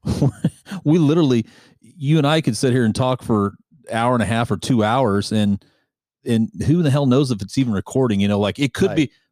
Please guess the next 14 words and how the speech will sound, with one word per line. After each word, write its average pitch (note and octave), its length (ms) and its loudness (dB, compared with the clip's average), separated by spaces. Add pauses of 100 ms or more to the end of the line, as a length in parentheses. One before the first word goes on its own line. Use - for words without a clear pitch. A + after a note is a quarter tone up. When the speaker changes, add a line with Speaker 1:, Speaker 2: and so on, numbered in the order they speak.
Speaker 1:
But D3 140 0
what D3 120 2
I D#3+ 80 2
feel F3 240 0
like D3+ 180 0
it D3 60 0
was B2+ 120 0
a B2 40 0
big B2 160 -2
freaking C3+ 280 0
waste. C#3 260 2
No, D#3 180 2
I'm B2 60 2
like, A2 180 -2